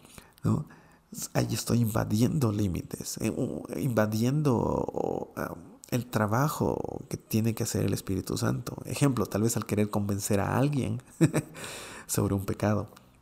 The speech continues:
¿Me entiendes? O, o, o querer convencer a alguien por mi buena, mi buena prédica, ejemplo, ¿no? De esa manera utilizando como mucho eso para, digamos, entre comillas, manipular, ¿no? Estoy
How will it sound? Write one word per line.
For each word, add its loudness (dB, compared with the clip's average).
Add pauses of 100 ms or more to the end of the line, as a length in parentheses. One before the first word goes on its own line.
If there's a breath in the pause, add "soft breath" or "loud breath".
(880)
¿Me -4
entiendes? -4 (380 loud breath)
O, 4
o, 0
o -2
querer 2
convencer 0
a 0
alguien 2
por -2
mi 0
buena, 2 (760)
mi 0
buena -2
prédica, 0
ejemplo, 0 (680 loud breath)
¿no? 0 (460 loud breath)
De 2
esa 0
manera 4
utilizando 0
como 0
mucho 0
eso 0
para, -4 (280)
digamos, 0
entre -4
comillas, 0
manipular, -2 (720 soft breath)
¿no? 0
Estoy 2